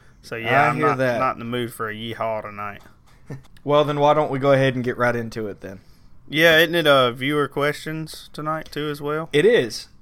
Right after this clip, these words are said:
Speaker 2: It is. It's a, it's, it's a viewer question. We're gonna see how many we can get through in this podcast before, uh, I either can't take it any longer or you can't take it any longer. It's been a long day for the two of us, and,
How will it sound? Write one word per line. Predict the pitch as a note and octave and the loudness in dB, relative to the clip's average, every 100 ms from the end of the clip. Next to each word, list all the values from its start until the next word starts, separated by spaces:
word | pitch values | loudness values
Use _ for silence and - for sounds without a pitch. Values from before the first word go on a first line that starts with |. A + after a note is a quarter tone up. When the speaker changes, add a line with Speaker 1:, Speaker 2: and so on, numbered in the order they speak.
| - | -2
Speaker 2:
It | C#3 | 4
is. | F#3 A#2+ | 4 4
It's | A#2 | -2
a, | C#3 C#3 | -4 -4
it's, | C#3+ - | -4 -8
it's | B2+ | -6
a | B2+ | -4
viewer | C3+ E3+ | 0 -2
question. | D#3+ D#3+ D#3 D#3 | 2 2 2 0
We're | C#3+ | -2
gonna | C#3 | -2
see | D3+ | -2
how | D3 | -2
many | D3 | -2
we | C#3+ | -2
can | C3+ C3 | -2 -2
get | C#3 | -4
through | C#3+ C#3+ | -2 -2
in | C3 | -2
this | C3+ | -4
podcast | - C3+ C3 C#3 C3+ C3+ - | 0 0 2 -2 0 -2 -6
before, | A#2+ B2+ B2 B2 A#2 | -10 -4 -2 -2 -2
uh, | B2+ A#2+ A#2 A#2 G2+ - - - - | 0 0 -2 -4 -6 -10 -18 -20 -10
I | A#2+ | -6
either | B2 B2+ B2 A#2 - - | -4 -2 -2 -4 -6 -12
can't | C3 A#2+ | -10 -4
take | C3 B2 | -4 -4
it | |
any | B2 B2 | -8 -4
longer | B2+ B2+ B2+ B2+ | -4 -2 -2 -2
or | A2+ | -4
you | A#2+ | -8
can't | B2 B2+ | -8 -8
take | A#2+ A#2+ | -6 -8
it | |
any | A#2 A#2+ | -8 -6
longer. | A#2+ B2 | -4 -4
It's | A#2+ | -6
been | - A#2+ | -10 -8
a | |
long | A#2+ B2 | -6 -4
day | B2 | -6
for | A#2+ | -8
the | A2+ | -10
two | - B2 | -8 -6
of | B2 | -4
us, | B2 | -6
and, | A#2 | -8